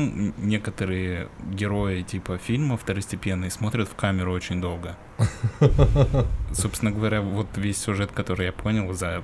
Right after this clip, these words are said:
Speaker 1: полтора часа просмотра фильма.
Speaker 2: Хорошо. Тогда, Сань, на наши хрупкие плечи
Speaker 1: А,
Speaker 2: ляжет.
Speaker 1: я ещё, знаешь, что понял? Что он никого не убивает, только отрезает всем уши.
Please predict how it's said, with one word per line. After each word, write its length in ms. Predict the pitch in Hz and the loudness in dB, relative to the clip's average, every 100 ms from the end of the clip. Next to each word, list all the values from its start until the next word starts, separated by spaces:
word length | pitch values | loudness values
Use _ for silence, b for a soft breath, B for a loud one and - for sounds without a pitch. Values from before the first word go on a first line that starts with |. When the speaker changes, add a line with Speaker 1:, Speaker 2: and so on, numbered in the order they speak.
| - | -6
Speaker 1:
полтора 300 | 98 - 92 | -4 -2 -2
часа 260 | 92 - 90 | -2 -4 -4
просмотра 500 | 92 92 92 92 - | -4 -4 -2 -2 -4
фильма. 360 | - 90 90 90 - - - B B - - - - - | -2 -2 -2 -2 -6 -8 -10 B B -14 -12 -10 -8 0
Speaker 2:
Хорошо. 400 | 101 104 90 82 - - - | 2 2 0 -4 -8 -16 -4
Тогда, 280 | 101 95 110 | -2 2 2
Сань, 280 | - 117 98 | 4 4 4
на 120 | 101 | 4
наши 220 | 110 107 | 2 0
хрупкие 400 | - 104 - 87 | 0 -2 0 -2
плечи 360 | - 92 82 85 | 2 2 2 0
Speaker 1:
А, 20 | |
Speaker 2:
ляжет. 420 | 80 87 113 95 | 4 4 4 4
Speaker 1:
я 120 | 104 113 | 4 2
ещё, 200 | 110 110 | 2 0
знаешь, 200 | 117 131 | 2 0
что 140 | - | -2
понял? 340 | 101 110 98 92 | 0 0 0 -2
Что 160 | - | 0
он 100 | 104 110 | 2 2
никого 260 | - 110 | 2 4
не 120 | 110 | 4
убивает, 420 | 107 101 104 139 139 | 4 4 2 2 0
только 200 | 101 98 | -2 -2
отрезает 400 | 98 95 107 104 | 0 0 0 0
всем 240 | 104 98 | 0 0
уши. 300 | 90 - 92 | -2 -4 -8